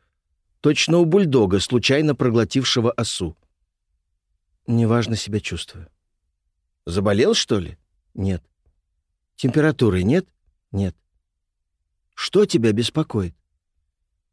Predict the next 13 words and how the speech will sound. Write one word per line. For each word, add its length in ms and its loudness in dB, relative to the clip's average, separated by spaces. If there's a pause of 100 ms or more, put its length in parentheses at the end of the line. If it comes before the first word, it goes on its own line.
(280)
«Пожалуйста, 640 -4
не 160 -2
могла 260 0
бы 120 0
ты 100 -4
оставить 480 -4
меня 220 -4
одного? 420 -6 (720)
Я 160 2
работаю 360 0
над 140 0
рисунком». 580 -6 (1200)
«Пожалуйста». 720 -6